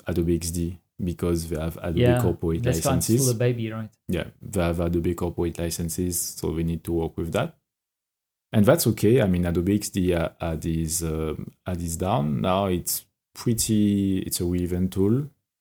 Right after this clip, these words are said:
Speaker 1: Um,
Speaker 2: What is
Speaker 1: yeah.
Speaker 2: the migration between these tools? 'Cause I tell, the reason I'm
Speaker 1: Honestly,
Speaker 2: asking
Speaker 1: it's the same sc-, hon-, honestly, for me, for m-, for me, at the end of the day, I mean, I, I know I'm going to hurt the ego of designers, but at the end of the day, people, we are creating cubes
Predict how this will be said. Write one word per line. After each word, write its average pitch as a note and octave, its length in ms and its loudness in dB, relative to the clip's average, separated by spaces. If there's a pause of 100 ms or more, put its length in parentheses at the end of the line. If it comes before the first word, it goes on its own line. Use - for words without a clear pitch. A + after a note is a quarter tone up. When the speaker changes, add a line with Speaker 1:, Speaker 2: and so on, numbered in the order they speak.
(280)
Speaker 1:
Um, F2 600 -2 (1700)
Speaker 2:
What C#3 160 2
is - 100 4
Speaker 1:
yeah. F#3+ 60 0
Speaker 2:
the C4 40 4
migration B2+ 600 4
between A#2+ 300 -4
these A2+ 180 -6
tools? A2+ 360 -14 (280)
'Cause D#3+ 120 2
I G3 60 8
tell, G3 300 0
the D#3 120 2
reason G#3+ 240 4
I'm G#3+ 120 2
Speaker 1:
Honestly, C#3+ 160 10 (120)
Speaker 2:
asking F#3 120 10
Speaker 1:
it's C#3 80 8
the A2+ 100 10
same A2 220 10
sc-, - 160 -2
hon-, A#2+ 300 8
honestly, C3 380 6
for B2 200 6
me, A#2+ 320 8
for A2 320 0
m-, A2 160 6
for A2 180 0
me, A2+ 100 6
at A2 140 4
the G#2+ 120 6
end C#3+ 120 8
of C3+ 100 4
the A2 80 6
day, G#2+ 400 6
I G#2 60 0
mean, F2 340 0 (460)
I, G#2 240 2
I G2 60 6
know A#2+ 200 10
I'm A#2 220 6
going G2+ 240 6
to G2 240 -4
hurt G#2 220 4
the F#2+ 100 0
ego F#2 220 2
of F2 120 0
designers, F2+ 480 -2
but G2+ 160 -6
at F#2+ 120 2
the G#2+ 80 6
end A#2+ 120 6
of A2+ 100 6
the G#2 120 4
day, G2+ 80 4
people, G2+ 280 0
we F2+ 220 0
are F2 180 0
creating F2 600 -4
cubes - 440 -2